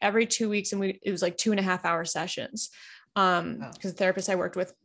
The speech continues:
Speaker 1: really liked to kind of have more space and then time for you to kind of metabolize what we had talked about for a couple weeks. Um, and I, that's, like, all I did for a couple of years was just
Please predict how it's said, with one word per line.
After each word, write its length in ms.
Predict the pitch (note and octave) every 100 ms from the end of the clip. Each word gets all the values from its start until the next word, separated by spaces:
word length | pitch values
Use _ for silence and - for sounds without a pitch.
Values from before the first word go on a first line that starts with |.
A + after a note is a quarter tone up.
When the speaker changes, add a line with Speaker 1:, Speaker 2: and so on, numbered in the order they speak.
| _
Speaker 1:
really 240 | G3+ F#3+ F#3
liked 240 | F#3 F#3
to 100 | - F#3
kind 200 | - F#3
of 100 | F3
have 360 | F3+ F3 E3
more 340 | F#3 F#3+ G3+ G#3
space 540 | - - F#3+ G3 G#3+ -
and 140 | G3+
then 260 | F#3 F#3+ - -
time 260 | - F#3
for 160 | F#3 F#3+
you 180 | F3 E3+
to 120 | -
kind 220 | - F#3
of 60 | F3
metabolize 720 | E3 - E3+ E3+ E3+ F3+ F3
what 220 | F3 E3+ - _
we 160 | F3 E3+
had 160 | C#3+ - _ -
talked 340 | E3+ E3+ -
about 340 | E3+ E3 -
for 100 | - -
a 40 |
couple 320 | - F#3 F3+
weeks. 380 | - A#2+ - - - - - - -
Um, 420 | F#3+ F3 E3+ - _
and 360 | G3+ F#3 F3 E3 - -
I, 400 | F#3 F#3+ F#3+ F#3+ -
that's, 300 | G3 G3 -
like, 240 | F#3 F3+ - _ -
all 580 | F#3 F3+ F3+ F3+ F3+ - -
I 120 | F#3+
did 420 | D#3+ F3+ F3+ E3+ _ _
for 140 | -
a 60 | E3+
couple 300 | - F3+ F3+
of 80 | E3+
years 300 | E3+ F3 -
was 160 | F3
just 460 | - E3+ F3 - -